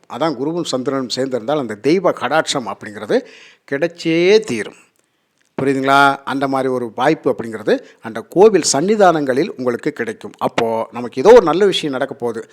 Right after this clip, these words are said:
ரொம்ப நாளா கோயிலுக்கு போன இந்த வாரம் போக முடியலன்னு மட்டும் நினைச்சிடாதீங்க. இந்த வாரம் கட்டாயம் போங்க. உங்களுக்கான கோரிக்கைகளை நிறைவேற்றி வைக்கக்கூடிய அமைப்பு, அந்த அனுகிரகம் உங்களுக்கு கிடைக்கும் நண்பர்களே.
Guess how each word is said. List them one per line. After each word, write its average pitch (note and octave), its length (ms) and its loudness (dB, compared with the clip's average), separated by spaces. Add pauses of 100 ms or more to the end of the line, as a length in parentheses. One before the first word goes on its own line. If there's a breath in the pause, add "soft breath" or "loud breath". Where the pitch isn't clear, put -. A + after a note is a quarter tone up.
(180 soft breath)
ரொம்ப D#3+ 220 -4
நாளா G3+ 200 0
கோயிலுக்கு F3+ 340 0
போன D3+ 140 0
இந்த C3+ 120 -4
வாரம் D3+ 260 -2
போக D3+ 220 -2
முடியலன்னு F3+ 280 -2
மட்டும் E3+ 300 -2
நினைச்சிடாதீங்க. C3 600 -2 (320 soft breath)
இந்த C3+ 200 0
வாரம் F#3 380 8
கட்டாயம் G3 720 4
போங்க. D#3 480 4
உங்களுக்கான C#3 560 -2
கோரிக்கைகளை F3 720 4
நிறைவேற்றி F3 500 0
வைக்கக்கூடிய C#3 460 -4
அமைப்பு, F3+ 520 4 (220 loud breath)
அந்த C#3+ 320 0
அனுகிரகம் G3 720 2
உங்களுக்கு D#3+ 600 2
கிடைக்கும் F#3 480 0
நண்பர்களே. C3+ 760 2